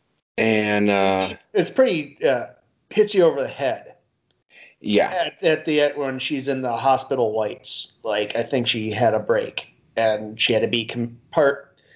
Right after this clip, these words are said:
Speaker 2: committed for a bit. I think the, the anxiety of going out and fighting with Charlie and worrying about Billy, I think just, and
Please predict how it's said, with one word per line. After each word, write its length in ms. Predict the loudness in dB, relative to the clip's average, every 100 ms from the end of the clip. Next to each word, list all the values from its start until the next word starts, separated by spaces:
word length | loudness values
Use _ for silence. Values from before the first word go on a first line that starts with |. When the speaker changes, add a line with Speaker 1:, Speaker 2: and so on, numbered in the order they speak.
| _ _ _ _ _
Speaker 2:
committed 420 | 2 4 4 0
for 140 | 0 0
a 60 |
bit. 240 | 0 -6 -6
I 60 |
think 260 | -8 -10 -10 _
the, 260 | -2 0 0
the 420 | 0 2 0 0
anxiety 640 | 0 2 2 4 2 0 -4
of 120 | -2
going 320 | 0 0 -2
out 480 | -2 0 0 -2 -12 _ _ _ _ _ _ _ -6
and 420 | -2 -2 -4 -2
fighting 380 | 2 2 2 -2
with 180 | -6 -6
Charlie 840 | -2 0 0 0 -2 -4 -6 -6
and 600 | -4 -2 -2 -4 -12 -16 -8
worrying 540 | 2 6 6 6 2
about 400 | 0 0 0 -2
Billy, 480 | -2 0 -4 -6 -6
I 80 | -8
think 260 | -8 -10
just, 300 | -8 -10 -12 _ _ _ 0
and 420 | 2 4 0